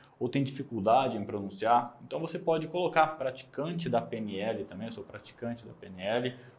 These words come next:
ou "Sou reprogramador mental". São formas de você se intitular. E onde que você pode colocar isso? Você pode colocar no seu Instagram, no seu cartão de visita, na entrada do seu escritório, na sua sala de atendimento, em materiais gráficos, site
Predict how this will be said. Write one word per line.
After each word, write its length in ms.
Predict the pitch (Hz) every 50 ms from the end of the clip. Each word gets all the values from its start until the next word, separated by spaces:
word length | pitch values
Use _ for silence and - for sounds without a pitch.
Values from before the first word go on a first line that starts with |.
| - -
ou 100 | 131 139
"Sou 200 | - - 156 147
reprogramador 1120 | 131 - - - 156 151 151 - - 160 147 151 143 139 139 127 120 117 110 117 120 120
mental". 540 | 117 120 123 127 123 120 101 90 - - - - -
São 120 | - 180
formas 540 | 180 - - 147 151 156 160 156 147 139 135
de 60 | 139
você 440 | 139 139 139 139 - - 123 123 123 120 - - - - - - _ _ _
se 400 | - - - 139 135 110 - - -
intitular. 880 | 147 160 160 156 160 160 - - 147 123 107 104 95 98 - - - -
E 120 | 165 208
onde 180 | 233 247 233 233
que 80 | -
você 180 | 190 180 - 170
pode 280 | 127 156 147 139 143 139
colocar 800 | - 160 156 151 147 151 - 143 147 147 139 113 - - - -
isso? 380 | - 107 101 - - - 98 95 - - - - - _
Você 140 | - - 151
pode 260 | 151 175 165 160 156
colocar 640 | 156 - 170 165 160 160 170 160 151 135 104 - -
no 80 | 117 127
seu 180 | - - 139
Instagram, 640 | 131 131 - - 95 98 107 113 135 143 143 143 135 - - -
no 60 | 117
seu 180 | 113 - 135 127
cartão 420 | 131 127 120 123 - - 135 135
de 120 | 127 117 104
visita, 680 | 101 98 92 92 110 127 131 127 131 131 127 127 - - - - - - -
na 100 | 147 156
entrada 400 | 160 147 147 156 151 151 147 139
do 60 | 127
seu 160 | 120 - 131 123
escritório, 720 | 110 - - 92 85 - - 123 127 135 135 131 131 120
na 120 | 120 120 117
sua 180 | - - 127
sala 300 | - - - 143 139 127
de 80 | 120 117
atendimento, 720 | 110 - 113 101 - 82 90 101 120 131 131 120 107 -
em 20 | 110
materiais 500 | 123 131 131 - 135 127 120 107 98 95
gráficos, 600 | - 107 104 120 135 131 120 - - - - -
site 560 | - - 110 113 143 143 131 123 - - -